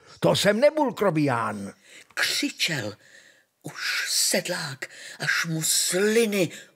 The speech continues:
Speaker 2: od huby lítaly, i hulku zvedl a rozkřikl se.
Speaker 1: Mně se zdá, že huž si nebyl dlouho byt, že tě muším. Pomoc, pomoc!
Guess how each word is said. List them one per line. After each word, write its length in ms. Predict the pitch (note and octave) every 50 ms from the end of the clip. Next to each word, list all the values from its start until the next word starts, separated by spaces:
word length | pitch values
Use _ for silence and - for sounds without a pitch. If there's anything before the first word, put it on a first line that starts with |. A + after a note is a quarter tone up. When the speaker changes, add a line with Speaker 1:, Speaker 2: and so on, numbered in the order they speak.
| _ _
Speaker 2:
od 220 | - E3 F3 E3 D#3+
huby 240 | D#3 F#3 E3+ F#3+
lítaly, 640 | G3+ G#3 G3 F3 E3+ - F#3 F#3 F3+ F3+ E3+ D3+ C3 - - - - G#3+ -
i 180 | - A#3 G3 E3+
hulku 680 | B2 - - A#2+ B2+ E3 A3 G#3+ F#3+ F3+ F#3 - F3+ E3
zvedl 480 | D3+ D3+ E3 D3+ B2 C#3 D3+ C#3 - - - - - - - -
a 160 | - E3 D#3 C#3+ D3+
rozkřikl 680 | E3 G3+ E3+ - - - - - - - - - - D3+
se. 240 | - - - - F2+ - - - - - - - _ _ -
Speaker 1:
Mně 520 | - - A2 A2 A#2 A#2 A#2+ B2 C3 B2 G#2+
se 320 | - - - B2+ B2+ B2
zdá, 600 | A2 F#2 F2 F#2 B2 B2 B2 A#2+ A#2 A2 A2 - - - - - - -
že 200 | B2+ C3 D#3+ D#3
huž 440 | C#3 B2 E3+ A#3+ A#3+ D#3 - - -
si 160 | - A3+ G#3
nebyl 380 | G#3+ G#3+ G3 G3 G#3+ G#3 G3+ F3+
dlouho 520 | D#3 D#3+ G#3+ A3 A3+ G#3+ F3 F3+ G3 G3
byt, 420 | D3+ A#3+ C4 C4+ F3+ - - - - _ _ - - - - - - - A#2 G#2
že 140 | C#3+ F#3+ G3
tě 140 | G3+ G3+ G3+
muším. 760 | G#3 A#3+ B3+ E3+ - E3 A#3 B3 A#3+ A#3 G#3 G3 E3 - - - - - - - - - - - - _ - - - _ _
Pomoc, 580 | - A3+ B3+ C#4+ B3 F#3+ G#3 B3 - - - - - - _ - - - _ - -
pomoc! 920 | - D4 D#4 D#4+ D#4+ D#4 D4+ D4+ D4+ D4 C#4+ - - - - - - -